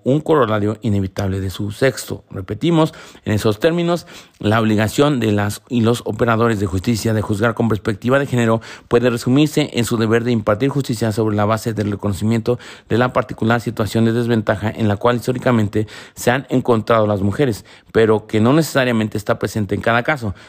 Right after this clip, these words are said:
como consecuencia de la construcción que socioculturalmente se ha desarrollado en torno a la posición y al rol que debieran asumir como un corolario inevitable de su sexo. La importancia de este reconocimiento estriba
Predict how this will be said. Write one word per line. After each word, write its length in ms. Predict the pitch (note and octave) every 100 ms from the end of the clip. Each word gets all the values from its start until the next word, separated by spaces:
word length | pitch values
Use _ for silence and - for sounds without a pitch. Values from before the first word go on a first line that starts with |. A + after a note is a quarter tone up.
| -
como 280 | A2+ A#2+ A#2+
consecuencia 580 | D3 C3 - B2 A#2
de 60 | A#2
la 100 | G#2+
construcción 640 | G#2+ G2+ G#2+ - C3+ D3 - - -
que 140 | F3
socioculturalmente 1040 | F3 F#3 D#3+ - A#2+ A#2 B2 B2+ B2 B2 A#2
se 160 | -
ha 80 | A#2+
desarrollado 500 | B2 - A2+ A2 A2
en 100 | G#2
torno 360 | - A2 G#2+ A2+
a 120 | A#2
la 160 | G#2+ -
posición 480 | C#3+ G#2+ G#2 G#2+ G2+ - _
y 120 | -
al 140 | A2+ G#2
rol 240 | A#2+ C3+
que 120 | A#2
debieran 360 | G#2 G2 A2 A2+
asumir 400 | A2 C3 D#3+ D#3 - -
como 300 | - A2+ A#2
un 60 | C#3
corolario 500 | C#3 D3 A#2 B2+ C3+
inevitable 720 | A#2 G#2 G2 A#2 A#2 G#2 G2 - _ _ _
de 140 | B2+ C3+
su 160 | D3+
sexo. 440 | - G3 - A#2+ F2+ - - - _
La 160 | A2+ A2
importancia 640 | G#2 A2 G#2+ C#3+ C#3+ B2+
de 60 | B2
este 160 | -
reconocimiento 720 | C3+ C#3+ C#3+ C#3 C#3 A#2+ B2 A#2+
estriba 480 | - C3 B2 B2